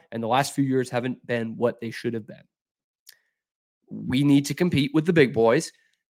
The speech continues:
and we are going to cut out of this situation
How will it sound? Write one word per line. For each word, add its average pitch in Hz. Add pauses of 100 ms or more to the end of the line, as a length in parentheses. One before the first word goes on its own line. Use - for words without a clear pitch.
(140)
and 117 (160)
we 131
are 135
going 127
to 117 (960)
cut 165
out 131
of 127
this 123
situation 113